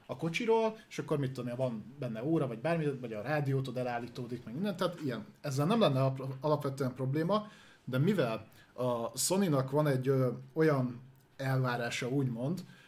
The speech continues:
hogy, ö, a, ahhoz, hogy te trofikat, achievementeket szerez,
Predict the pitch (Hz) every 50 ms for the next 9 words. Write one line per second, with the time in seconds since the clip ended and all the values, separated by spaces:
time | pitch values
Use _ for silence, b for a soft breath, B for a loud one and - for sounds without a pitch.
0 | b b b b b b b b b - - - - 139 143 139 135 135 131 135
1 | 143 135 135 131 131 131 B B B B B B - - - - - 139 135 131
2 | 127 123 123 120 120 120 117 120 113 104 - - 156 170 180 170 165 - - 135
3 | 127 135 131 131 131 127 120 117 - 160 165 131 135 131 131 127 143 147 143 -
4 | 135 127 123 120 123 127 123 - 123 113 - - - 123 127 160 202 233 240 220
5 | B